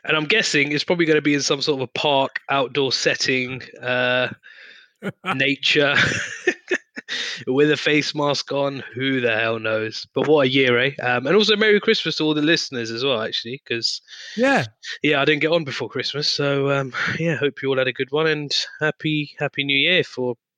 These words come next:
Speaker 1: the next few hours, whenever you listen to it, I guess.
Speaker 2: Exactly, exactly, yes. Um, <clears throat> w-, one thing that <laughs> I have really appreciated, we were chatting about this before hit record, right?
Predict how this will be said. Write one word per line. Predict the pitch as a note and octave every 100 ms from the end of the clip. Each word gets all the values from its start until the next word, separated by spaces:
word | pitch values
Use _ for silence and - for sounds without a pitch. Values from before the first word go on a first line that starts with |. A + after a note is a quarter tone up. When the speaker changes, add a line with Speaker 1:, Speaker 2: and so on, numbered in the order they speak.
| -
Speaker 1:
the | A#2
next | A#2 -
few | B2
hours, | C#3+ C#3 A#2 -
whenever | B2 B2
you | B2+
listen | D#3+ - C3
to | A2
it, | G#2 - _ _ -
I |
guess. | A#2 C3+ - -
Speaker 2:
Exactly, | C#3 D3 E3 - B2+ B2
exactly, | B2 D#3+ -
yes. | B2+ D3 - - -
Um, | E3+ E3+ F#3+ F3 _ _
<clears throat> | _ -
w-, | F3+ A#3+ E3 D#3 E3+ G3 F#3
one | B3+
thing | B3 C4+
that | A#3+ F3+
<laughs> |
I | F#3+ G3 E3 -
have | G3 F3 - - - - -
really | E3 F3+
appreciated, | F3 - F#3 E3 C3+ A#2
we | B2
were | F3
chatting | - D#3
about | C#3 C3 C3+
this | C3+
before | - C3
hit | C3
record, | B2+ E3 D3
right? | A#2 C3+